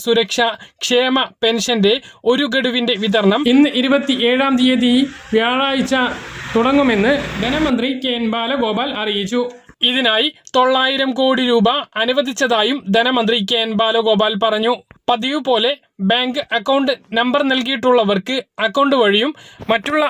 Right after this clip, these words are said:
ആളുകൾക്ക് സഹകരണ സംഘങ്ങൾ വഴി വീട്ടിലേക്കും പെൻഷൻ വിതരണം ചെയ്യും. അതാത് മാസത്തെ പെൻഷൻ അതാത് മാസത്തിൽ തന്നെ വിതരണം ചെയ്യും എന്ന് ബജറ്റിൽ ധനമന്ത്രി പ്രഖ്യാപിച്ചിരുന്നു. ഇതനുസരിച്ച് ഇലക്ഷന് മുമ്പ് മൂന്ന് മാസത്തെ പെൻഷൻ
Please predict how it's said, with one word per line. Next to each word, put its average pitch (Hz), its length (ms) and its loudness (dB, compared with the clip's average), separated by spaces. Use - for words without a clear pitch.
ആളുകൾക്ക് 247 500 0
സഹകരണ 254 400 0
സംഘങ്ങൾ 277 380 2
വഴി 208 220 0
വീട്ടിലേക്കും 247 600 2
പെൻഷൻ 240 340 -2
വിതരണം 220 460 -2
ചെയ്യും. 220 320 0
അതാത് 208 340 0
മാസത്തെ 262 400 0
പെൻഷൻ 226 340 0
അതാത് 254 340 0
മാസത്തിൽ 254 380 -2
തന്നെ 262 240 2
വിതരണം 254 360 0
ചെയ്യും 240 260 -2
എന്ന് 226 160 4
ബജറ്റിൽ 254 400 -2
ധനമന്ത്രി 220 500 0
പ്രഖ്യാപിച്ചിരുന്നു. 208 840 0
ഇതനുസരിച്ച് 220 640 0
ഇലക്ഷന് 269 460 0
മുമ്പ് 202 200 4
മൂന്ന് 277 300 4
മാസത്തെ 240 320 0
പെൻഷൻ 196 300 0